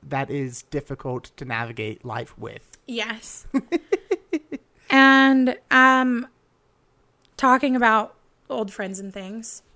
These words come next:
Speaker 2: the people that have been very much supportive of this, first and foremost, my boyfriend. Um, Bren has been amazing. He helped us get the mics, which we will always be <laughs> eternally grateful for.
Speaker 1: Yep.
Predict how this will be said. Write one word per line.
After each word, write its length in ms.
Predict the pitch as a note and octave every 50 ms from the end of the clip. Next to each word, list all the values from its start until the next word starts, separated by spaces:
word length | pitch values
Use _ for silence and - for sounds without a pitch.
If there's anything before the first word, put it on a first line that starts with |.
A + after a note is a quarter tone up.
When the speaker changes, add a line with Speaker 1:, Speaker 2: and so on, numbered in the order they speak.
| _ _ _ _ -
Speaker 2:
the 160 | A#3 G3 G#3
people 280 | G3+ C4 B3+ B3 C#4+ C#4+
that 160 | C#4+ C#4 B3
have 680 | A3 A#3 A3 G#3 F3+ G3 - - A#3 G3+ F#3 _ _
been 440 | - G3+ F#3+ F#3 F#3 F#3 F#3 F#3 - -
very 280 | A#3+ F#3 G3 F#3 F#3 F3+
much 320 | F#3 F#3 F#3+ - - -
supportive 800 | - - F3 _ _ - F#3 F3+ F3 F3 F3+ F#3 G3 G3 - _ _ _ -
of 220 | A3 G3+ G#3 G#3
this, 460 | G#3 A3+ - - A3+ - - - - _ _ _ _ _ _ _ _
first 260 | - - D4+ E4 D#4+ -
and 100 | A#3+ -
foremost, 400 | A3 G#3 G3+ G3+ F#3+ F#3+ - -
my 120 | F#3 F3
boyfriend. 560 | E3+ F#3 F3+ F3 E3+ - F3+ E3 E3+ E3+ - _ _ _ -
Um, 440 | - F#3 F#3 F#3 F3+ F3+ F#3 G#3 - -
Bren 340 | G#3 F#3+ A3 A3 G#3+ G#3+ G#3+
has 180 | F#3+ G#3 F#3+ -
been 160 | - F#3 F3+
amazing. 680 | F3 F3+ F#3 A3+ C4 C4+ C4 A#3+ C4 C4 B3+ B3+ B3 - _ _ - - _ _ _
He 400 | _ - - A#3 A#3 A3+ A3+ G#3 - -
helped 340 | - - - A#3+ A#3+ B3 -
us 160 | C#4 B3+ B3
get 280 | - - F#3+ F#3+ _ -
the 60 | G3+
mics, 600 | F#3+ F#3 F#3 G3 A3 B3+ C#4+ C#4+ - - - - -
which 240 | - G3 F#3+ -
we 160 | G#3 G3+ F#3+ F#3+
will 140 | F#3+ F#3
always 480 | G#3+ B3 C4+ G#3 F#3 F#3+ G3 G3+ G3+ F#3
be 300 | - G3 F#3+ G3 F#3+ G3+
<laughs> 80 | G3 - C4+ B3+
eternally 540 | - A#3 A3+ - C4 C#4 D#4 F#4+ G#4 G4+ D#4+
grateful 480 | A#3 G3 A3+ G#3 G#3+ - - - C#4+ F4
for. 300 | E4 - - D#4+ F#4+ F#4+ - B4+ C#5 - - D5+ E5 D5+ - -
Speaker 1:
Yep. 240 | C3 B2 A2 D3